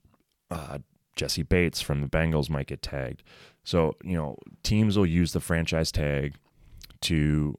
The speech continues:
re-sign a player to a one-year, fully guaranteed deal. Um, but there's really no negotiating. The agent can't, you know, really do much about it. Uh, the player can choose to either accept it or not.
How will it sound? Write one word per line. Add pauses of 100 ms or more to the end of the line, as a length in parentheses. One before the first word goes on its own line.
re-sign
a
player
to
a
one-year,
fully
guaranteed
deal. (1400)
Um,
but
there's
really
no
negotiating.
The
agent
can't,
you
know, (300)
really
do
much
about
it. (380)
Uh,
the
player
can
choose
to
either
accept
it
or
not.